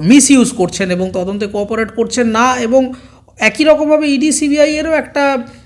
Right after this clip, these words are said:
আমি বলবো তাদেরও একটা ইনএফিসিয়েন্সির, আহ, দিক কিন্তু বারবার উঠে আসছে। মানে তারা প্রপার কিন্তু কোনো ডকুমেন্টেশন জমা করতে পারছে না।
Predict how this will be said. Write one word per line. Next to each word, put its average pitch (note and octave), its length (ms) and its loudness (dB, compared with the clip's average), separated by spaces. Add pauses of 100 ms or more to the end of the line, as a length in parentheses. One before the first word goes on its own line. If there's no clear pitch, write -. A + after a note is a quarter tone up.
(140)
আমি B3+ 200 2
বলবো B3 300 4
তাদেরও A#3 320 0
একটা B3+ 140 -2
ইনএফিসিয়েন্সির, A#3 920 -2
আহ, G#3 100 -4
দিক G#3 260 -4
কিন্তু A3 220 -2
বারবার F#3+ 340 2
উঠে F3+ 240 0
আসছে। D#3+ 280 0
মানে E3+ 180 -4
তারা F#3+ 260 -2
প্রপার G#3 460 -4
কিন্তু B3 300 -2
কোনো A3+ 220 -2
ডকুমেন্টেশন G#3+ 680 -2 (480)
জমা F#3 260 4
করতে G#3 280 -6
পারছে E3+ 360 -2
না। D#3+ 180 0